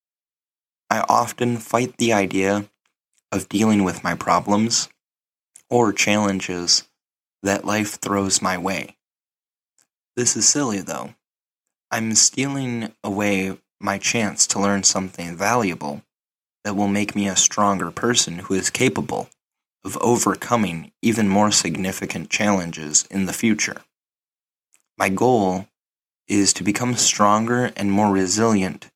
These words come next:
to negativity, including my own, which can at times be the most overwhelming. On this note,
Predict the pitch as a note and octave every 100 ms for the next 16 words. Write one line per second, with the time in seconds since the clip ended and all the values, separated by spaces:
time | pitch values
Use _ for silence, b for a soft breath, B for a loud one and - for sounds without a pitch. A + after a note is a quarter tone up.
0 | _ - G2+ F#2+ F2 - A2+ G2+ C#2+ -
1 | _ _ _ _ _ - A2 - C3 C3
2 | C3 C3 G2+ G2+ G2 - F#2+ D2 - _
3 | _ G#2+ G#2+ - - A2+ - - G#2 A2
4 | A#2+ - - - A2 G2+ F#2+ F2+ F2 E2
5 | - D#2 - G2+ G2+ E2 - - _ _
6 | _ _ _ _ _ _ _ _ _ _
7 | _ _ _ _ _ _ - A2 G#2+ G#2
8 | A2 A2 - A#2 A#2+